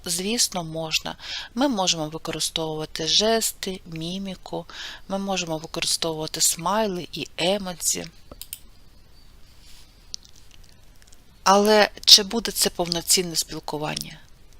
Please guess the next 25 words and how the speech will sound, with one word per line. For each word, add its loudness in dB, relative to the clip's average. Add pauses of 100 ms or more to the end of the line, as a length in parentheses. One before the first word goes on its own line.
(460)
Напевне -2
ж, 2
ні. -10 (480)
Тому -4
що 6
тільки 0
за -4
допомогою -2
мови -4 (240)
можна 0
передати 0
всі 0
емоції, -4 (1600)
всі 4
почуття 0 (840)
і 0
зробити 0
спілкування -2 (120)
повним. -10 (1800)
Ви, 0
напевне, 2
знаєте, 0
що 6
є 4
поняття -2